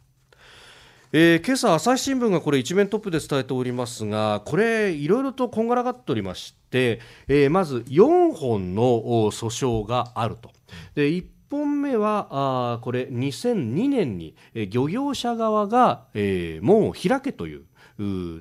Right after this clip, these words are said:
提訴をした。で、漁業者側はもう一本、え、二千八年にも、え、長崎地裁に、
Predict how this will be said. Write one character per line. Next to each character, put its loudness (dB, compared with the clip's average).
提 -4
訴 -14
を -20
し -20
た。 -20
で、 -2
漁 4
業 0
者 -4
側 0
は 2
も 2
う 2
一 0
本、 -8
え、 2
二 0
千 -2
八 -4
年 0
に 0
も、 -4
え、 -4
長 -2
崎 -6
地 -14
裁 -6
に、 0